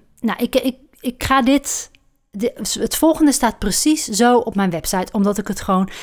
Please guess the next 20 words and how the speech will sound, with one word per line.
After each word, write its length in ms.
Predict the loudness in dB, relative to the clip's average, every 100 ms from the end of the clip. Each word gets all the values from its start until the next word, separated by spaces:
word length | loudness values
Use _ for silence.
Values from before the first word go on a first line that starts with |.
| -8
een 120 | -4 0
hele 380 | 4 6 4
goede 400 | 2 2 4 6
metafoor 760 | 6 4 4 0 -4 0 0 2
vind, 380 | 2 2 2 -2 -12 -18 -18 -2
die 220 | 2 4
heel 340 | 4 2 2
duidelijk 480 | 2 2 2 0 0
maakt, 680 | 2 2 0 -2 -8 -10 -12 -18 -20 -8
ehm, 800 | -2 0 0 0 0 0 -2 -4 _ _ _ _ _ _ _ _ _ _ _ _ _ _
wat 320 | 0 0 0
die 220 | -2 -2 -2
acht 320 | -4 -4 -4
stappen 520 | 0 0 0 -2 -2 -10 _ _ _ _
doen 440 | 2 4 4 0 -8 _ _
voor 340 | -16 -2 0 0
jou. 220 | -4 -12 -18 -20 _ _ _ _ _ _ _ _ -20 -20 -20 -20 -12
In 260 | -2 -2 0
acht 300 | 0 -2 -4
stappen, 540 | -2 -2 0 -2 -2